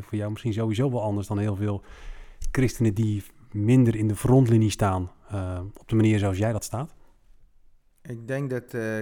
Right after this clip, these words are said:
Speaker 2: kijk, Gods geest in goede tijden en slechte tijden altijd spreekt. Eh, kijk, in Irak, eh,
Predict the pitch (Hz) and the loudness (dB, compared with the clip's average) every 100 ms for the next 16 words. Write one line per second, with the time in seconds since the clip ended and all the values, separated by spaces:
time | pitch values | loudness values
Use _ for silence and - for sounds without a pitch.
0 | 107 117 113 - 127 - - 123 113 - | -4 -6 -6 -8 -10 -8 -8 -6 -6 -10
1 | 117 110 - 135 123 123 127 117 107 - | -14 -14 -8 -6 -6 -8 -8 -8 -8 -10
2 | 107 104 110 101 95 95 - 107 101 98 | -10 -12 -12 -12 -10 -12 -14 -14 -14 -16
3 | - - 92 82 _ _ _ _ _ _ | -18 -18 -18 -18 _ _ _ _ _ _
4 | _ _ _ _ _ _ _ _ _ - | _ _ _ _ _ _ _ _ _ -14
5 | 104 104 104 101 101 98 - - - 104 | -12 -10 -10 -12 -12 -14 -16 -20 -14 -12
6 | 107 - 113 127 117 127 127 - 110 113 | -12 -12 -14 -12 -8 -8 -8 -12 -14 -10
7 | 110 107 107 | -10 -10 -12